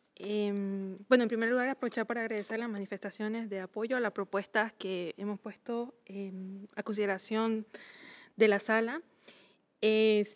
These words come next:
simplemente, eh, para reiterar nuestra posición sobre la importancia de mantener la referencia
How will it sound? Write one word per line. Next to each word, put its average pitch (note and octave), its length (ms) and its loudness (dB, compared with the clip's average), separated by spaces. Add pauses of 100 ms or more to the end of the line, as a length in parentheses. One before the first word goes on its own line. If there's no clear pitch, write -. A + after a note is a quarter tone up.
simplemente, B3+ 680 6 (100)
eh, A3 120 2
para G3+ 420 6
reiterar G#3 420 4
nuestra A3 260 2
posición G#3+ 680 0
sobre G3+ 240 0
la G3 100 2
importancia G3 720 2
de G3 380 4
mantener G3+ 640 0 (140)
la G#3+ 320 2
referencia G#3+ 680 -2